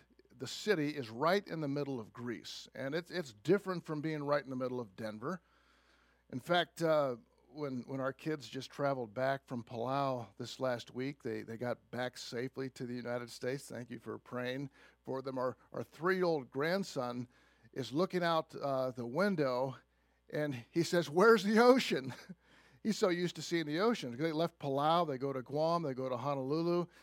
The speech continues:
and, uh, then they land in Denver. Where is the ocean? So it, it's a very different place. And when you look at this, uh, geography of Greece, you can see a, a main part of Greece to the north, and then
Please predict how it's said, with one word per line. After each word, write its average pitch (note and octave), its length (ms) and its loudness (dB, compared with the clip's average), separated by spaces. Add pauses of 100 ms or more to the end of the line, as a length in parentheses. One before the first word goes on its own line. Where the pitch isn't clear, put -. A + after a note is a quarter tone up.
(280)
and, B2+ 280 -2
uh, B2+ 160 -2
then C#3+ 160 -4
they C#3 80 -2
land C#3 240 -2
in B2 140 -4
Denver. D3+ 280 -2
Where D3 320 2
is C#3+ 120 -2
the C3+ 140 -4
ocean? C#3 360 -2
So A#2+ 220 -4
it, C#3 120 -2
it's B2+ 200 -6
a A2+ 80 -6
very C3+ 320 0 (100)
different D3+ 340 -2
place. C3 480 -2
And B2+ 200 -4 (640)
when C3+ 120 -2
you C3+ 100 2
look A3 280 6
at F#3 240 4
this, D#3+ 420 -2
uh, C3 340 0
geography C#3 760 0
of G#2 160 -8
Greece, G#2 580 -8 (360)
you C#3 80 -4
can D#3 100 0
see E3+ 280 2
a, D3 100 4
a A#2 160 -6
main D#3+ 460 0
part F#3 280 4
of D#3 140 -2
Greece D#3+ 640 -2
to E3 100 -4
the D#3 100 -2
north, D#3 500 0 (440)
and B2 160 -2
then C3 300 0